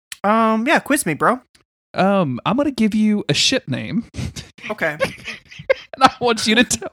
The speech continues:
Speaker 2: me what the, what the two characters are, which I think should
Speaker 1: No
Speaker 2: be really,
Speaker 1: problem.
Speaker 2: as, as a, as a,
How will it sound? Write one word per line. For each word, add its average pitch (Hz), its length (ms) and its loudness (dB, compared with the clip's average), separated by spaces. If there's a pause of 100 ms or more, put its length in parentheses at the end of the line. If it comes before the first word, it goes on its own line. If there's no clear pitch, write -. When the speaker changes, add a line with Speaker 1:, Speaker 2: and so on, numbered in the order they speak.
Speaker 2:
me 214 240 2 (640)
what 196 300 2
the, 208 340 4
what 214 120 4
the 240 60 0
two 233 160 2
characters 226 540 0
are, 120 240 0
which 175 200 2
I 226 60 4
think 240 160 -2
should - 120 4
Speaker 1:
No 226 40 6
Speaker 2:
be 240 80 8
really, 220 240 8
Speaker 1:
problem. 156 140 2
Speaker 2:
as, 190 140 4
as 190 180 4
a, 170 200 4
as 175 140 4
a, 147 240 4